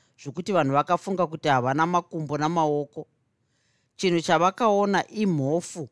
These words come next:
ichiwa naro pfumo pasi. Pakangopunzika mhofu iyi, mhuka dzose dzakabva dzaita rurasademo. Dzimwe dzakatizira nokurukova,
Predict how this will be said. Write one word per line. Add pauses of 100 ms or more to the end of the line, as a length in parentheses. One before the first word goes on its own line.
ichiwa
naro
pfumo
pasi. (960)
Pakangopunzika
mhofu
iyi, (320)
mhuka
dzose
dzakabva
dzaita
rurasademo. (480)
Dzimwe
dzakatizira
nokurukova,